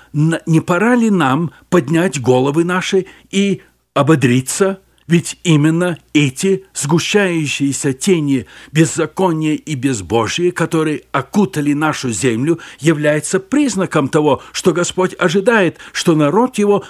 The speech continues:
начнет воспевать Ему хвалу, начнет благодарить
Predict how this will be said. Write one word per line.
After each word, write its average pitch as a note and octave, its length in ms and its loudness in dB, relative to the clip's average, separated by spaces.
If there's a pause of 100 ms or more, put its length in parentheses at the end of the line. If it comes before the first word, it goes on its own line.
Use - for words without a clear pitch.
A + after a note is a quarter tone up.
начнет F3 560 0 (180)
воспевать D#3 640 0
Ему C#3+ 180 2
хвалу, B2+ 500 0 (260)
начнет C3+ 460 -2
благодарить B2 680 -2